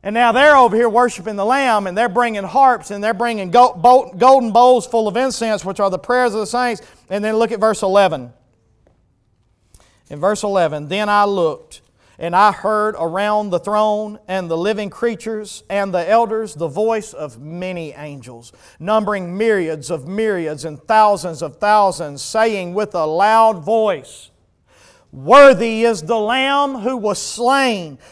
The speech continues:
to receive power, to receive wealth, to receive wisdom and might, honor, glory, and blessing. Worthy are you to receive it all. And you have every right to take it back.'"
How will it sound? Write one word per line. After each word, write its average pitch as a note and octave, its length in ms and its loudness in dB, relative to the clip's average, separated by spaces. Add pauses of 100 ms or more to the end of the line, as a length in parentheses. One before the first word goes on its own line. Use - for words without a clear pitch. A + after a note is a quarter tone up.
(100)
to B3 140 4
receive B3 540 -2
power, C4 680 6 (680)
to A#3+ 140 0
receive B3 500 0
wealth, A#3+ 640 6
to A#3 120 -6
receive B3 420 -2
wisdom A3+ 600 2
and G3+ 140 -4
might, C4 460 4 (260)
honor, C#4+ 480 8
glory, D4 560 10
and G#3+ 160 -2
blessing. C4 540 4 (240)
Worthy E4+ 440 8
are D4+ 80 6
you F4 300 6
to D4 140 -2
receive D#4 420 0
it C4+ 80 4
all. D#4 840 8 (1600)
And D3+ 160 -14
you A#3 140 -2
have G#3+ 240 4
every G3+ 260 0
right G3 380 0
to D#3 100 -14
take F3+ 300 -6
it C3 180 -20
back.'" D#3+ 420 -10